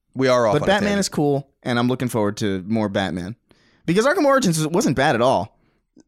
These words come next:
Speaker 1: It got a
Speaker 2: You
Speaker 1: bad
Speaker 2: know?
Speaker 1: rap.
Speaker 2: It definitely wasn't as great as the previous two, but I mean, like, I, I don't know. I thought it was a total, totally functional and enjoyable Batman game.
Speaker 1: Well, I always felt bad for them when Rocksteady would call, talk about the Batman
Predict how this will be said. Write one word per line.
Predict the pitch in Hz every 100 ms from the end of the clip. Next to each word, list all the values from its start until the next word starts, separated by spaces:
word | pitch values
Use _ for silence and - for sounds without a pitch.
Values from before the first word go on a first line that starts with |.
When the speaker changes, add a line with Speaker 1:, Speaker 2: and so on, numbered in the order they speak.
| _
Speaker 1:
It | 156
got | 196 214
a |
Speaker 2:
You |
Speaker 1:
bad | - 175
Speaker 2:
know? | 131
Speaker 1:
rap. | 117 110 98 _ -
Speaker 2:
It | 185
definitely | 254 302 294 240
wasn't | 147 175 175 160
as | 139 120
great | 127 123 156 143 - - _ _
as | 135 123 110
the | 113
previous | - 147 139 107
two, | 113
but | 107
I | 113
mean, | 113
like, | 113 113
I, | 147 120
I |
don't | 139
know. | 110
I | 113
thought | 160
it |
was | 127 117
a |
total, | 107 131 123
totally | - 151 165
functional | - 123 - 113
and | 107
enjoyable | 107 107 110 104 95
Batman | - 101 110 95
game. | 95 104 _ _ _
Speaker 1:
Well, | 147
I | 156
always | 185 277
felt | 262 226
bad | 143 139 143
for | 139
them | 120
when | 117 113 113 _ - _ - _
Rocksteady | 143 131 - 139 131
would | 117
call, | 120 113 113
talk | - 117 110
about | 113
the | 110
Batman | 101 110 107 113 107 110 107